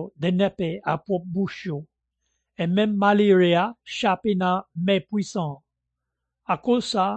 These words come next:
sila ki san sekou a gen espwa, e inikite oblije pe bouch li.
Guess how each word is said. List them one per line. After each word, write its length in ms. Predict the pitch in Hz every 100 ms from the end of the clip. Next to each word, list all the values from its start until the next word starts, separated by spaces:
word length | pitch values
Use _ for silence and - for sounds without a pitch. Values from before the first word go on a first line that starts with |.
| 220 _ _ _
sila 480 | _ - 226 220 214
ki 180 | 208 208
san 280 | - 208 202
sekou 540 | - 208 185 202 165
a 100 | 165 240 - _
gen 240 | 175 175 175
espwa, 500 | - - 254 247 160 147 _ _ _ _ _ -
e 140 | 196
inikite 560 | 185 208 240 208 214 202 214
oblije 640 | 214 202 170 175 143 185 180 _ _ _ _ 240
pe 140 | 196
bouch 360 | 160 196 - -
li. 120 | 143